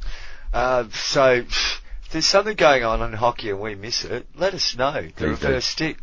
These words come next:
Speaker 1: dot net. Um, send us an email.
Speaker 2: Or get us
Speaker 1: Or
Speaker 2: on Facebook, Instagram,
Speaker 1: Twitter.
Speaker 2: Twitter, all at The Reverse Stick.
Speaker 1: How's the old Instagram going, by the way? 'Cause you know technologically how much of a
Speaker 2: Good,
Speaker 1: nerd I
Speaker 2: actually,
Speaker 1: am.
Speaker 2: I'm quite,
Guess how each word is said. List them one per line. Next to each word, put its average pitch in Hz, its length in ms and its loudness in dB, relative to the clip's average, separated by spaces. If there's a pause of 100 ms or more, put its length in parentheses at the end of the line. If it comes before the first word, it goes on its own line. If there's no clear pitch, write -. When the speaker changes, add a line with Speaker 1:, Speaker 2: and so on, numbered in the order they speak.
(160)
Speaker 1:
dot 127 240 0
net. 120 260 -4 (320)
Um, 101 340 -2
send 123 260 -2
us 107 140 -4
an 101 160 -6
email. 127 380 -2 (540)
Speaker 2:
Or 85 80 -2
get 76 120 2
us - 120 4
Speaker 1:
Or 78 40 0
Speaker 2:
on 73 80 -2
Facebook, 87 380 6
Instagram, 87 480 4
Speaker 1:
Twitter. - 100 2
Speaker 2:
Twitter, 95 160 4
all 85 320 4
at - 180 4
The 80 100 0
Reverse 85 360 4
Stick. - 400 0
Speaker 1:
How's 160 260 0
the 151 80 0
old 127 100 4
Instagram 110 520 -4
going, 104 260 0
by 90 180 -2
the 85 60 -4
way? 95 180 0
'Cause - 220 -6
you - 60 -2
know 104 220 0
technologically 92 840 -8
how 95 160 -8
much 87 200 -8
of 87 100 -10
a 90 40 -12
Speaker 2:
Good, 139 220 2
Speaker 1:
nerd 90 40 6
I 90 60 10
Speaker 2:
actually, 92 200 4
Speaker 1:
am. 101 40 6
Speaker 2:
I'm 104 60 2
quite, 87 200 6